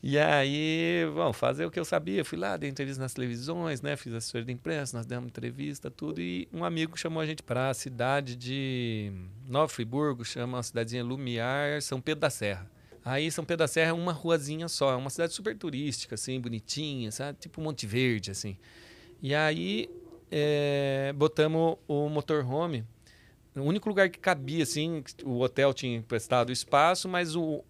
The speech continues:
o ônibus era tão grande, a cidade tão pequena, que o ônibus, a frente do ônibus ficou em cima da calçada. E aí, mas tudo bem, porque é um lugar que todo mundo anda a pé, sabe? Não tem aquele estresse, né? Tudo tranquilo. E aí,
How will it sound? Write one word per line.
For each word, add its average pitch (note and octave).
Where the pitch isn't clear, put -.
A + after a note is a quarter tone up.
o C3
ônibus C#3
era C#3
tão D#3+
grande, C3+
a A2+
cidade B2+
tão D#3
pequena, D#3+
que -
o C#3+
ônibus, D#3
a B2
frente F#3
do D#3
ônibus E3
ficou F3+
em F3
cima E3+
da E3+
calçada. A2
E C#3
aí, D3+
mas G3
tudo A3+
bem, A#3
porque F3+
é F3
um E3+
lugar E3+
que -
todo E3
mundo E3+
anda D#3
a C#3
pé, D3+
sabe? C#3+
Não C3
tem D3
aquele C#3
estresse, A#2+
né? D#3+
Tudo E3
tranquilo. C#3+
E C3+
aí, F#3+